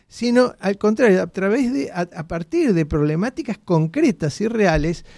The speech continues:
ver cómo el docente puede ayudar a que el alumno vaya utilizando las herramientas que hay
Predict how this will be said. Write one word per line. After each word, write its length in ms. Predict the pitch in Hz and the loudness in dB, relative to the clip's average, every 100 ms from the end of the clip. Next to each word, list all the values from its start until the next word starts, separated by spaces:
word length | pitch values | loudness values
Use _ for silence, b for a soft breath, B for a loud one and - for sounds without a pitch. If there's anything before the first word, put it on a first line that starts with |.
| B | B
ver 340 | - 196 240 226 | 0 4 4 2
cómo 600 | - 320 269 208 226 - | -2 0 4 4 2 -2
el 260 | - 165 151 | -6 -4 -2
docente 520 | 165 160 240 247 214 | -4 -2 -2 -2 -4
puede 240 | 175 202 208 | 2 4 4
ayudar 500 | 180 180 185 190 - | 2 2 2 0 -4
a 100 | 160 | -10
que 160 | 160 160 | -8 -6
el 80 | 165 | -4
alumno 400 | 165 165 175 147 | -2 -2 -2 -2
vaya 420 | 170 160 160 - b b b _ | -2 -2 -2 -6 b b b _
utilizando 880 | - 180 - 180 190 - 339 220 147 | -2 0 0 -4 -2 0 2 2 2
las 180 | 139 - | 0 -2
herramientas 520 | 139 139 156 170 180 | -4 -2 0 -2 -4
que 160 | - 180 | -2 0
hay 140 | 185 | 0